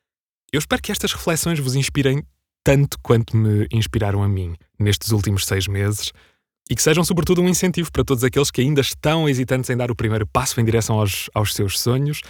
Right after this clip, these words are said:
Se é o vosso caso, pensem se não vale a pena. Não vos vou dizer que planos tenho para o futuro do Manual de Boas Ideias para já.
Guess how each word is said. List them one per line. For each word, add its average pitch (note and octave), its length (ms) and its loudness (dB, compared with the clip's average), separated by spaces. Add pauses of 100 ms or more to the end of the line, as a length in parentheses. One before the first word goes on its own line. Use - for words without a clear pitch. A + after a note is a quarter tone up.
(220)
Se - 220 -2
é G#2 40 4
o G2 80 2
vosso G#2 340 0
caso, B2 520 2 (540)
pensem F#3 320 -6
se - 120 -10
não B2 100 0
vale G2+ 180 0
a F2+ 40 -2
pena. - 280 -10 (1000)
Não D3 160 6
vos C3+ 80 4
vou B2+ 160 4
dizer B2+ 380 4
que - 100 -10
planos B2 360 4
tenho A2+ 280 2
para G#2+ 420 2
o A#2 80 2
futuro A2 380 0
do G#2 120 0
Manual G#2 300 4
de G2 80 -4
Boas G2+ 220 0
Ideias F#2 300 -2
para A2 180 0
já. C#3 320 2